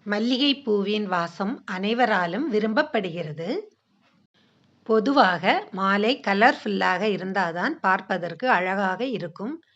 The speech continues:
அதனால் துளசி இலைகளை பறித்து கொள்ளலாம். கலர் காம்பினேஷனுக்காக எக்ஸோராங்கிற வெட்சி பூவை பறிச்சுக்கலாம். மல்லிகை, துளசி, வெட்சி பூக்கள் இறை சக்தி அதிகம் பெற்றவைகள்.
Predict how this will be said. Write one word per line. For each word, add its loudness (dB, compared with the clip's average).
அதனால் 0
துளசி 2
இலைகளை -2
பறித்து -8
கொள்ளலாம். -6
கலர் 2
காம்பினேஷனுக்காக 0
எக்ஸோராங்கிற 2
வெட்சி -2
பூவை -2
பறிச்சுக்கலாம். -4
மல்லிகை, 0
துளசி, -2
வெட்சி -6
பூக்கள் -8
இறை -2
சக்தி -8
அதிகம் -4
பெற்றவைகள். -8